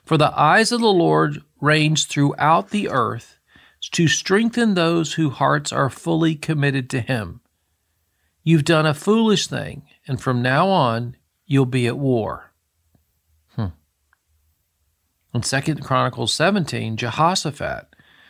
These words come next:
became the king of Judah, and he builds a relationship with King Ahab of Israel, who's wicked.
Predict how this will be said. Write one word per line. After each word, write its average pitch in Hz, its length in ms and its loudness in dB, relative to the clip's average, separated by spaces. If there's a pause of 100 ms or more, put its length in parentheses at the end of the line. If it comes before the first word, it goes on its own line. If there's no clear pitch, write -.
(180)
became 135 500 0
the 113 80 -4
king 127 360 -2
of 113 100 -2
Judah, 123 320 0
and 107 120 -4
he 131 120 4
builds 127 440 0
a 143 80 0
relationship 139 880 0 (600)
with - 240 -4
King 165 540 -2 (340)
Ahab 123 640 -2
of 117 140 -8
Israel, 92 720 -8
who's 123 260 -4
wicked. - 540 -10